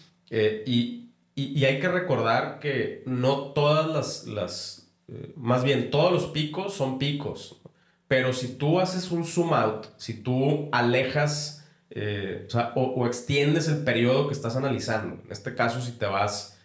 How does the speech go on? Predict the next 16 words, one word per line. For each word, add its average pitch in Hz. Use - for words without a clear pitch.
eh, 107
a 113
analizar 110
todo 143
el 143
dos 123
mil 117
veintidós 117
y 131
el 120
dos 107
mil 104
veintitrés 113
en 92
una 120
gráfica, 110